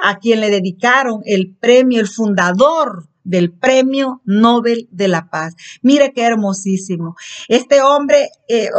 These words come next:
el, la, los periódicos se equivocaron y reportaron muerta a la persona equivocada.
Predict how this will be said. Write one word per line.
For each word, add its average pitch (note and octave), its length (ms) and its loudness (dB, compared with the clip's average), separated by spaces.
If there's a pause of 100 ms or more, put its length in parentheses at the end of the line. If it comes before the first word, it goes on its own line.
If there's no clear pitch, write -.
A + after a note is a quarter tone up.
(140)
el, A#3+ 280 -2
la, A#3+ 340 2
los C4 220 -4
periódicos D#4 600 0
se D#4 80 0
equivocaron A3 880 -2 (880)
y D4+ 400 4
reportaron C4 1000 0
muerta D4+ 500 0
a - 180 0
la A3+ 140 -2
persona C4 560 0
equivocada. F#3 840 -2